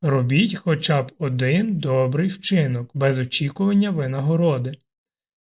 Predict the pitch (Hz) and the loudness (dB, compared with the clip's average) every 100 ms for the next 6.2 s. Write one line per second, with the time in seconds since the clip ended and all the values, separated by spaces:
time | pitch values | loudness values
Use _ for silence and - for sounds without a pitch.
0 | _ 196 196 214 151 127 156 135 135 127 | _ 0 2 4 4 2 -2 -2 0 -2
1 | 123 - 185 202 - 208 214 202 - - | -2 -2 0 0 -2 -2 -2 -6 -8 -4
2 | 143 127 123 123 123 123 - 135 120 123 | 0 2 2 0 -2 -6 -10 -4 -2 -2
3 | 147 165 156 127 131 _ _ _ _ _ | -2 0 0 -2 -8 _ _ _ _ _
4 | - 139 127 139 220 233 233 202 165 147 | -4 0 2 4 4 4 4 2 2 0
5 | - 135 127 123 _ _ _ - 147 233 | -4 -4 -4 -8 _ _ _ -2 2 2
6 | 262 254 | 2 -2